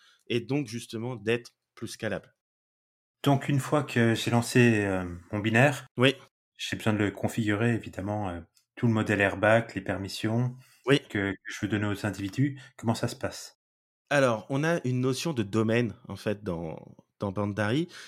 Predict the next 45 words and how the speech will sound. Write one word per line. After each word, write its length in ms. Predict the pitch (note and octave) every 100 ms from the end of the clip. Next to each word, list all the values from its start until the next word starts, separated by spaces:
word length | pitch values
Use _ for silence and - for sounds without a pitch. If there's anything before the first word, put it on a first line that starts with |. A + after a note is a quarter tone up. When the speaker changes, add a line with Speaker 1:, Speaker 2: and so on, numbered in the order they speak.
| -
Speaker 1:
Est-ce 200 | C#3 C3
qui, 520 | - F3+ F#3+ F#3 B2+ - - -
on 100 | B2
peut 120 | D#3
f-, 140 | -
rapidement 400 | F#2 D#3 G3 F#3+
faire 200 | F#3+ D3
un 100 | B2+
parallèle, 420 | B2 G#2+ A#2 C#3+
en 60 | A2
fait, 240 | - B2
avec 140 | G2 G2
ce 60 | -
que 100 | G#2
l'on 120 | G#2
trouve 280 | - C#3+ B2
dans 120 | F#2+
les 120 | F#2+
s-, 180 | F#2 -
modèles 360 | A2 G#2+ A#2+ A#2+
iam, 420 | G2+ G2+ A2 A#2+ G2 _ _ _ -
euh, 140 | G#2
que 140 | F#2+ A#2
l'on 120 | G#2
retrouve 280 | - - B2
dans 120 | A2+
tous 140 | G2+ A2
les 120 | G2+
clouds, 360 | - A2+ A2+ G2
en 80 |
fait, 260 | F2 F#2+ -
aujourd'hui. 480 | G2 F#2+ F#2+ B2 D#3+ -
C'est-à-dire 540 | A#2 A#2 A2+ D3 -
que 80 | B2
l'on 180 | A2+ A2
va 220 | B2+ C3
donc 320 | A#2+ B2 -
se 180 | - B2
créer 580 | A#2+ - B2+ C3+ C3 - - -
un 300 | A2+ G#2 F#2
principal, 720 | - A#2 G#2+ A2 - E3 A#3+ - -
donc 220 | G#2 -
un, 180 | F#2 F2+ -
un 180 | F#2+ E2+
nom, 380 | F2+ G2+ F#2+